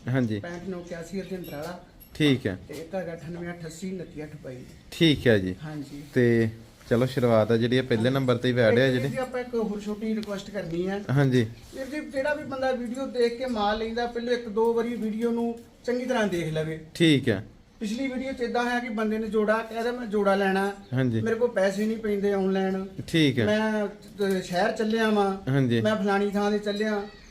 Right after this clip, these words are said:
Speaker 2: ਤੇ ਮੇਰੇ ਪਸ਼ੂ ਹੀ ਰੁਕ ਗਿਆ ਭਾਜੀ।"
Speaker 1: ਅੱਛਾ।
Speaker 2: ਹਾਂਜੀ, ਇਸੇ ਕਰਕੇ ਦੋ ਪਸ਼ੂ ਲੈਂਦਾ ਸੀਗਾ।
Speaker 1: ਤੇ ਉਹਨਾਂ
Speaker 2: ਦੋ
Speaker 1: ਸਾਈ ਪਾਈ ਨਹੀਂ।
Speaker 2: ਸਾਈ ਪਾਈ ਨਹੀਂ ਜੀ। ਮੈਂ ਉਹਦੇ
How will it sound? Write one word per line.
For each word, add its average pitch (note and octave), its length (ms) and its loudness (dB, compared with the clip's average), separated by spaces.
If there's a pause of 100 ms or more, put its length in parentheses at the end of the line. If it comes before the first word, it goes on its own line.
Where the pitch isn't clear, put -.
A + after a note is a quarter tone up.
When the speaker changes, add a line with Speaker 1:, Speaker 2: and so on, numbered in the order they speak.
(160)
Speaker 2:
ਤੇ G#3+ 60 0
ਮੇਰੇ G#3+ 260 4
ਪਸ਼ੂ G3 280 -4
ਹੀ F#3 80 -2
ਰੁਕ D#3+ 200 -8
ਗਿਆ E3+ 120 -8
ਭਾਜੀ।" E3 300 -12 (240)
Speaker 1:
ਅੱਛਾ। D3 420 4 (180)
Speaker 2:
ਹਾਂਜੀ, E3+ 420 -4
ਇਸੇ A3+ 280 -2
ਕਰਕੇ A3+ 320 -4
ਦੋ G3+ 240 2
ਪਸ਼ੂ A3+ 260 -4
ਲੈਂਦਾ G3+ 340 4
ਸੀਗਾ। A#3+ 340 2 (240)
Speaker 1:
ਤੇ C#3+ 100 8
ਉਹਨਾਂ C3+ 200 6
Speaker 2:
ਦੋ - 80 4
Speaker 1:
ਸਾਈ C3 160 10
ਪਾਈ A#2 300 6
ਨਹੀਂ। A2+ 140 2
Speaker 2:
ਸਾਈ A3 280 2
ਪਾਈ G#3+ 280 2
ਨਹੀਂ A3+ 140 0
ਜੀ। A#3+ 80 -8
ਮੈਂ A3 240 0
ਉਹਦੇ A3+ 320 -2